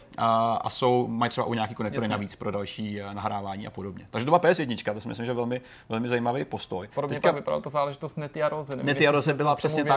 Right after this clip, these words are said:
Speaker 2: věnoval
Speaker 1: byla
Speaker 2: taky.
Speaker 1: komunitní, komunitní vlastně vývojová konzole.
Speaker 2: Jeden z prvních,
Speaker 1: Fungovala na
Speaker 2: jedna z
Speaker 1: podobném
Speaker 2: prvních
Speaker 1: principu.
Speaker 2: možností, jak si vlastně vytvořit sám,
Speaker 1: Já jsem ji
Speaker 2: že jo,
Speaker 1: dokonce,
Speaker 2: něco.
Speaker 1: dokonce jsme ji doma měli tehdy úplně omylem, v době, kdy jsem ještě nevěděl, co to je.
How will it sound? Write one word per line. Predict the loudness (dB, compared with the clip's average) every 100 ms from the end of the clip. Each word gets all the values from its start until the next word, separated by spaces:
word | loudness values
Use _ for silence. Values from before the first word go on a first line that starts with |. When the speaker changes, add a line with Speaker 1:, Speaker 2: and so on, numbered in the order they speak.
| 6
Speaker 2:
věnoval | 6
Speaker 1:
byla | 8
Speaker 2:
taky. | 6
Speaker 1:
komunitní, | 4 2 2 -2 -4
komunitní | -4 -4 -4 -6 -4
vlastně | -4 -2
vývojová | -2 -2 -2 -2
konzole. | -4 -4 -6 -4
Speaker 2:
Jeden | -4 -4
z |
prvních, | -6 -6 0
Speaker 1:
Fungovala | 4 6 4
na |
Speaker 2:
jedna | 2 0
z |
Speaker 1:
podobném | 0 0
Speaker 2:
prvních | -2 -4
Speaker 1:
principu. | -4 -4
Speaker 2:
možností, | -6
jak | -6
si | -8
vlastně | -8 -6
vytvořit | -8 -6 -8 -8 2
sám, | 4
Speaker 1:
Já | 6
jsem | 4 0
ji |
Speaker 2:
že | 0
jo, |
Speaker 1:
dokonce, | 0 0 2
Speaker 2:
něco. | 2
Speaker 1:
dokonce | 2 -4 -2
jsme | -2
ji |
doma | 0 2
měli | 0 -2
tehdy | -4 -6
úplně | -4 -2
omylem, | 0 0 -2 -8
v | -4
době, | 0 0
kdy | -2
jsem | -4
ještě | -6 -2
nevěděl, | -2 0 -2 -2
co | 0
to | 2
je. | 2 0